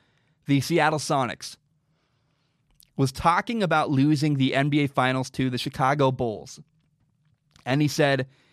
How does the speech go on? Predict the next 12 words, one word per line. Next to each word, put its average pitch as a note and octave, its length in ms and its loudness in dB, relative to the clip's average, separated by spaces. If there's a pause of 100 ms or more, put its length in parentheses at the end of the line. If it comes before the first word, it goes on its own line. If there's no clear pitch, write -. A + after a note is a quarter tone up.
(120)
you C#3+ 80 0
know, B2 160 0 (160)
he A#3 260 6
should A3 240 2
have E3+ 120 4
guarded D#3+ 360 4
Michael D3 320 2
Jordan B2 560 2 (580)
for D3+ 140 -2
the C#3+ 60 2
whole D#3 180 2
series. A#2+ 560 -4